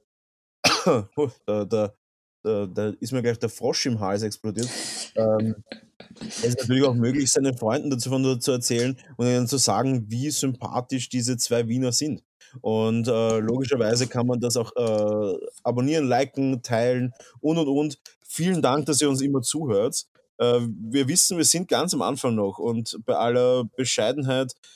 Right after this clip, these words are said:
äh, und bei allen, äh, und auch bei allen Großkotz, den wir da raushauen, wir sind immer dankbar, dass ihr uns da unterstützt.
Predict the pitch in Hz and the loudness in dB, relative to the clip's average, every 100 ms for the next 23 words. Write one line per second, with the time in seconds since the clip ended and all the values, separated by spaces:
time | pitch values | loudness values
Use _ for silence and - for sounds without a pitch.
0 | _ _ - 120 120 123 120 107 117 117 | _ _ 0 4 4 2 2 2 4 4
1 | 120 120 107 113 104 - - - 127 - | 2 0 0 -2 -2 -12 -16 -6 -4 0
2 | 135 - 131 107 127 113 113 190 - 135 | 0 2 2 2 2 0 0 2 2 0
3 | 127 131 123 120 101 120 123 123 117 147 | 0 0 2 2 2 2 2 0 0 0
4 | - 139 147 120 123 127 123 120 123 131 | 0 0 0 0 -2 -2 -2 -2 -2 -4
5 | 123 123 117 113 - 123 123 - | -2 -2 -2 -4 -6 -6 -6 -8